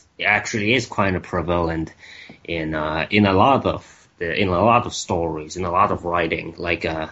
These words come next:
Christopher Nolan is pretty no-, I think it's pretty, a lot of his, like, stuff, a lot of his movies, uh, basically revolve around characters basically talking all these different, uh, different ide-, throwing out all these different ideas, talking about all these different the-,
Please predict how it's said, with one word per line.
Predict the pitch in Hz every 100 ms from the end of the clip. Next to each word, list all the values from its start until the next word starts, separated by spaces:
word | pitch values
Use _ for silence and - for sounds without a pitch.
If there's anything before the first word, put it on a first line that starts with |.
| _ _ _ -
Christopher | 156 - 123
Nolan | 90 113 107 82 85 82
is | 82 - _ _
pretty | 196 196 -
no-, | 90 -
I | 123
think | 151 247
it's | -
pretty, | 110 90 82 78 - _ _ _ _ _ -
a | 101
lot | 131 151
of | 117
his, | - 156 151 -
like, | 101 76
stuff, | - 85 78
a | 104
lot | 123 147
of |
his | 135 156
movies, | 104 90 85 78 85
uh, | 92 101 -
basically | 117 110 110 107
revolve | 92 92 87 110 101 85
around | 85 82 82
characters | 101 95 87 - 87 80 80 78
basically | - 101 95 92 92 87 80 - _
talking | - 98 92 95
all | 90 95
these | 95 90 -
different, | 101 92 95 87 85 80
uh, | 78 78 80
different | 92 98 101 87
ide-, | 85 87 98 101 101
throwing | 101 110 101
out | 95 95
all | 98
these | 98 -
different | 98 95 87
ideas, | 85 92 92 80 -
talking | 98 90 98
about | 92 90 90
all | 85 85
these | 95 90 -
different | 92 95 87 -
the-, | 107